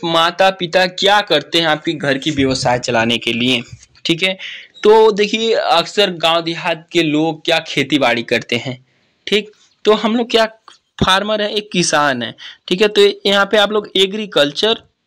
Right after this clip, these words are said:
ठीक है, लिख सकते हो, एग्रीकल्चर या फिर फार्मर, चाहे किसान या फिर एग्रीकल्चर, ठीक है, जो भी आपके इच्छा अनुसार लिख सकते हो। अगर सरकारी जॉब है तो कोई बात नहीं, ठीक है। उसके बाद बात करें हम तो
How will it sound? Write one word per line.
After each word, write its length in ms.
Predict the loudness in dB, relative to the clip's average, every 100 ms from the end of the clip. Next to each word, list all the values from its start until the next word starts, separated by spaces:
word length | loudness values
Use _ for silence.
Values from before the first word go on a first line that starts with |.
| _ _ -8
ठीक 160 | -2
है, 80 | 0
लिख 240 | 2 0 -2
सकते 340 | -6 -10 -14
हो, 220 | -14 -14 -18 _ _ _ -8
एग्रीकल्चर 600 | -6 -6 -2 -2 2 2
या 140 | 2
फिर 160 | 0 -4
फार्मर, 440 | -2 -2 0 -2 -4 -10 -14 -18 -14
चाहे 400 | -8 -8 -2 -4
किसान 400 | 0 -2 0 0
या 120 | 0
फिर 200 | 0 -2
एग्रीकल्चर, 640 | -2 -2 -4 -6 -6 -4 -4
ठीक 220 | -2 -4
है, 60 | -2
जो 160 | -2 -2
भी 140 | 0
आपके 320 | 0 -2 -4 -4 -8 _
इच्छा 280 | -8 -4 -2
अनुसार 340 | -2 -6 -6
लिख 180 | -6 -6
सकते 320 | -8 -12 -2
हो। 60 | 0
अगर 120 | 0 -2
सरकारी 500 | -2 -2 0 -2 -2
जॉब 260 | -2 -4 -2
है 60 | -4
तो 120 | -4
कोई 200 | -6 -2
बात 200 | -2 -4
नहीं, 220 | -8 -14 -16 _ _ _ _ _ _ _ _ _
ठीक 140 | -2 0
है। 100 | 0 -4 _ -20 -20 _ _ _ _ _ _ -20 -20 _ -2
उसके 260 | 0 4
बाद 160 | 4 4
बात 280 | 0 -2 0
करें 160 | 2
हम 100 | 2
तो 120 | 4